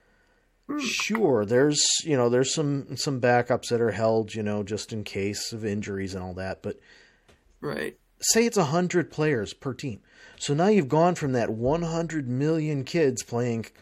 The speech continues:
Speaker 2: high school football down to
Speaker 1: To about
Speaker 2: thirty-two hundred.
Speaker 1: Yeah.
Speaker 2: That is a huge drop.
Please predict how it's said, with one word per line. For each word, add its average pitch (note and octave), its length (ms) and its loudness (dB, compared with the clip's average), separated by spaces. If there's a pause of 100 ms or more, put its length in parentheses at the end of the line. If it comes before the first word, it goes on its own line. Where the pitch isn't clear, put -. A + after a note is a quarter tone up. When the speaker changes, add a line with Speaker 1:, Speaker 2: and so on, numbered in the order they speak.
(120)
Speaker 2:
high C#3 240 2
school D3 420 2
football F#2+ 680 -2 (680)
down C3 340 2
to C3 300 0
Speaker 1:
To A#2 240 4 (640)
about C#3 520 0 (600)
Speaker 2:
thirty-two C3+ 460 2
hundred. G#2 360 -6 (2500)
Speaker 1:
Yeah. A#3+ 300 -4 (640)
Speaker 2:
That F3 280 2
is F#3 140 4
a E3 100 2
huge C3 420 -2
drop. A#2 520 -8